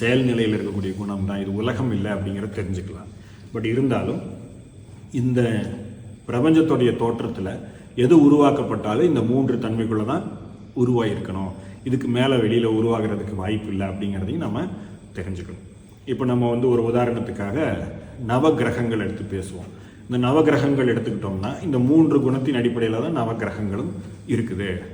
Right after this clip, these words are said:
அப்படிங்கிறத நம்ம சொல்லலாம். அப்ப இந்த நவகிரகங்கள் எடுத்துக்கிட்டோம்னா சூரியன், செவ்வாய்,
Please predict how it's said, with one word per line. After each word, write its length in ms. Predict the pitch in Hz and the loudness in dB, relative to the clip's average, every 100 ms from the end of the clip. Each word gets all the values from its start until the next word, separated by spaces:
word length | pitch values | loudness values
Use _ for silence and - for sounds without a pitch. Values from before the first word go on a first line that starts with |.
| - | -12
அப்படிங்கிறத 500 | 107 92 104 95 101 107 | -8 -6 -4 -4 -4 -4
நம்ம 140 | 92 | -6
சொல்லலாம். 320 | 95 92 95 - - - - - | -8 -8 -10 -12 -20 -20 -20 -12
அப்ப 140 | 127 131 | -6 -2
இந்த 100 | 127 | 0
நவகிரகங்கள் 600 | 131 147 143 131 135 127 | 2 4 4 0 0 0
எடுத்துக்கிட்டோம்னா 560 | 110 - 104 104 101 143 185 - - - - - - | 0 -2 -4 -4 -4 -4 -6 -10 -16 -18 -20 -20 -8
சூரியன், 440 | 143 131 - - - - - - - - - - - - | 0 0 2 0 -4 -8 -14 -16 -18 -20 -20 -20 -20 -8
செவ்வாய், 460 | - 123 120 117 147 | 0 0 2 -2 -4